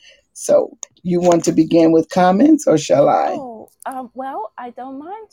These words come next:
Speaker 2: to, um, but I, you know, I
Speaker 1: Okay.
Speaker 2: defer whatever you think best. I don't
Speaker 1: Mm-mm.
Speaker 2: know.
Speaker 1: Go right
Speaker 2: Oh,
Speaker 1: ahead.
Speaker 2: okay.
Speaker 1: This is your
Speaker 2: All right.
Speaker 1: morning.
Speaker 2: Amen.
Speaker 1: Mm-hmm.
Speaker 2: Well, all I,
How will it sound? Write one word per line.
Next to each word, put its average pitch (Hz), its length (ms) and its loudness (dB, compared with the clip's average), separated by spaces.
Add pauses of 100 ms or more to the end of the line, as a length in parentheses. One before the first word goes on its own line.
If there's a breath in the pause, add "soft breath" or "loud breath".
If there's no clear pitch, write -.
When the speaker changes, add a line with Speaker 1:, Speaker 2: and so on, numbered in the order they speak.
Speaker 2:
to, 240 360 -18 (120)
um, 233 280 -16
but 226 280 -14
I, 233 200 -14 (140)
you 247 140 -16
know, 233 220 -14
I 226 140 -2
Speaker 1:
Okay. - 80 -18
Speaker 2:
defer 269 440 -8
whatever 233 460 -14
you 262 260 -14
think 208 260 -20
best. - 500 -20
I 185 180 -14
don't 214 300 -20 (420)
Speaker 1:
Mm-mm. - 180 -4
Speaker 2:
know. 170 460 0 (120)
Speaker 1:
Go 156 160 0
right 170 220 2
Speaker 2:
Oh, - 0 -
Speaker 1:
ahead. 196 460 2
Speaker 2:
okay. - 20 -8
Speaker 1:
This 160 200 0
is 156 140 0
your 175 120 4
Speaker 2:
All - 0 -
right. 196 160 0
Speaker 1:
morning. 190 500 0 (380 loud breath)
Speaker 2:
Amen. 320 440 -2
Speaker 1:
Mm-hmm. 269 120 4
Speaker 2:
Well, 254 360 -6
all 285 220 -10
I, 302 220 -12